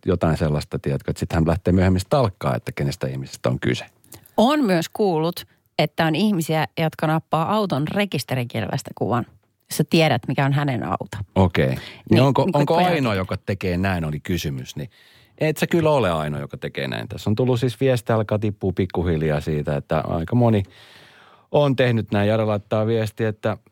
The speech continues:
Speaker 1: moni ei, ei puhu eikä pussaa sen jälkeen. Mä en, en kysele jälkeenpäin mitään, vaan seuraavana viikonloppuna sit jos törmää, niin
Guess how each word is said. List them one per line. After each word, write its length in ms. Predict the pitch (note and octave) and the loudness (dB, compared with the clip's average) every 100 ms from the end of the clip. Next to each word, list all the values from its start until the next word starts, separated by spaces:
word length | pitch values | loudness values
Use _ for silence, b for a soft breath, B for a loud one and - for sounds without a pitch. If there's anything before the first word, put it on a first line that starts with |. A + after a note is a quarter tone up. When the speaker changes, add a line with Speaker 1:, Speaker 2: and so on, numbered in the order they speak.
| - G1+ G1+ - - | -20 -18 -16 -12 0
Speaker 1:
moni 420 | A2+ A#2 A#2 A2+ | 2 4 4 4
ei, 320 | A2+ A2+ A2 - | 2 0 -2 -2
ei 160 | A2+ | -2
puhu 340 | A2+ - C3 B2+ | 0 0 2 2
eikä 180 | G#2 F#2+ | 2 0
pussaa 400 | A#2 A#2+ - B2 | -2 -2 0 0
sen 180 | C3+ | 2
jälkeen. 360 | A#2+ A#2 A2+ A2+ | 2 2 0 0
Mä 160 | A2 G#2+ | 2 2
en, 120 | A2 - | -2 -2
en 140 | C#3 | -2
kysele 280 | F3+ F3+ D3 | 0 2 2
jälkeenpäin 500 | C#3 C3+ B2 G#2+ G2+ | 2 0 -2 0 0
mitään, 500 | A2 G#2 F#2+ F2+ E2 _ _ _ _ _ - | -2 0 -2 -2 -6 _ _ _ _ _ -2
vaan 240 | A2 G#2+ G2+ - | 2 2 0 -4
seuraavana 480 | G#2+ G2 B2+ D3+ | 0 2 2 2
viikonloppuna 520 | E3 D#3+ D#3 D3+ - D3+ | 0 -2 -2 -2 -2 -4
sit 200 | E3+ D#3+ | -4 -8
jos 120 | - | -2
törmää, 340 | D#3 D3 C#3+ | 0 2 2
niin 260 | C#3 C#3+ | 0 -2